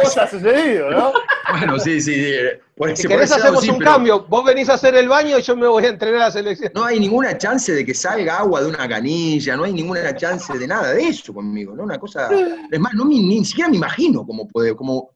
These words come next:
Speaker 2: ¿por dónde empiezo por el baño? Tendría que pensar para qué entro al baño primero y después digo, a ver, ¿cómo funciona
Speaker 3: Todo
Speaker 2: esto,
Speaker 3: lo
Speaker 2: no?
Speaker 3: demás después. <laughs>
Speaker 2: No, no, mu-, soy muy malo haciendo esas cosas, soy muy malo.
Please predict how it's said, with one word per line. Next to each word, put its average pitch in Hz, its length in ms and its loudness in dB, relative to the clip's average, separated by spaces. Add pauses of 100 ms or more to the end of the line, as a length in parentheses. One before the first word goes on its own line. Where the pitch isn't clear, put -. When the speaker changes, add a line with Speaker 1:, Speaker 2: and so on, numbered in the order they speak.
Speaker 2:
¿por 190 120 -4
dónde 254 220 0
empiezo 147 480 0
por 101 120 -12
el 104 100 -4
baño? 98 380 -8 (400)
Tendría 175 220 -2
que 202 160 -2
pensar 233 720 -2 (640)
para 147 220 -4
qué 247 120 -2
entro 220 260 2
al 175 80 2
baño 196 340 0
primero 185 280 0
y 226 60 2
después 170 160 0
digo, 165 100 4
a 170 100 2
ver, 175 180 -4
¿cómo 240 200 0
funciona 165 580 -4
Speaker 3:
Todo 226 40 0
Speaker 2:
esto, 220 120 0
Speaker 3:
lo 208 60 0
Speaker 2:
no? 208 80 2
Speaker 3:
demás 220 220 0
después. 208 360 -8
<laughs> - 400 -16 (300)
Speaker 2:
No, 160 240 0
no, 143 220 -2
mu-, 120 400 -8
soy 170 160 -4
muy 190 180 0
malo 127 260 0
haciendo 120 280 -4
esas 113 160 -12
cosas, - 280 -20 (140)
soy 127 80 -10
muy - 160 -8
malo. - 140 -14